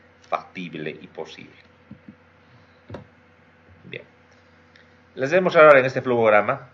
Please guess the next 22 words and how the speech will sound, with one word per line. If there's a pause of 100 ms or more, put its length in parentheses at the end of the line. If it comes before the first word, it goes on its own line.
(140)
eh,
muy
interesante,
que
lo
he
extraído
del
libro
de
Hernán
Sampieri, (880)
un
proceso
o
un
flujo
acerca
del
método
para
seleccionar